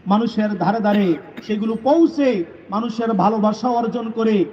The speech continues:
যখন ভালো কিছু মজলিসের আয়োজন করতে পারে, এটাই হলো একটা ইমামের সবচাইতে বড়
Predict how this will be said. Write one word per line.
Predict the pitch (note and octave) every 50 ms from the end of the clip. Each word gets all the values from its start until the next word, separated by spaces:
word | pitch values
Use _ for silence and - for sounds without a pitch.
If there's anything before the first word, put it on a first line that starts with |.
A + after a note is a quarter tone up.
| - - - - E3
যখন | A3 A3 - G3 A3+ A3+ A3 G#3
ভালো | F3 E3 F#3+ A3+ B3
কিছু | B3 B3 B3 A#3 - B3 A#3+ A#3 A3
মজলিসের | G#3 A3+ A3 G3+ B3+ C#4 C4+ B3+ - B3
আয়োজন | A#3+ A3 A3 A3 G#3 G3 G#3+ G3+
করতে | G3+ - G3+ F#3 - A3+ G3
পারে, | F#3+ G3+ G3 G3+ A3 A#3 B3+ C4 C#4 D4 D#4+ F4 - - - - - - -
এটাই | - G#3+ A3 C#4+ E4 E4+
হলো | D4 A#3+ C#4+ D4 D4
একটা | C4 C4+ C4 - - - C#4 C4 C4 B3+
ইমামের | B3+ B3+ C4 B3 B3 B3 A#3
সবচাইতে | G#3+ - - B3+ B3 - - - C4 B3 B3+ B3 B3 A#3
বড় | G#3+ A3+ A#3 A#3 A3 G3